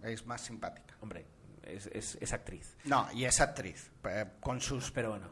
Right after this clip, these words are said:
Speaker 1: pegas
Speaker 2: ahí
Speaker 1: que podamos tener todos, pero creo que sí que algo de actriz tiene.
Speaker 2: Ahí quedó,
Speaker 1: O
Speaker 2: ahí
Speaker 1: mucho.
Speaker 2: quedó. Ah, luego tenemos un comentario de, de Pablo, de Jeff, Jeff Clee.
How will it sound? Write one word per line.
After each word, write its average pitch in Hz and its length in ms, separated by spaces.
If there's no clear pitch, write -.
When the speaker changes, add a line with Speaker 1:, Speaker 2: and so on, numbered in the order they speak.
Speaker 1:
pegas 175 400
Speaker 2:
ahí - 40
Speaker 1:
que 151 100
podamos 135 440
tener 120 240
todos, 165 380
pero 117 240
creo 127 180
que 127 80
sí 117 180
que 98 360
algo 120 260
de 131 160
actriz 131 360
tiene. 98 260
Speaker 2:
Ahí 139 180
quedó, 107 260
Speaker 1:
O 76 60
Speaker 2:
ahí 113 120
Speaker 1:
mucho. - 300
Speaker 2:
quedó. - 80
Ah, 135 520
luego 170 200
tenemos 202 240
un 185 80
comentario 175 480
de, 151 100
de 120 360
Pablo, 180 420
de 101 460
Jeff, - 420
Jeff 120 160
Clee. - 260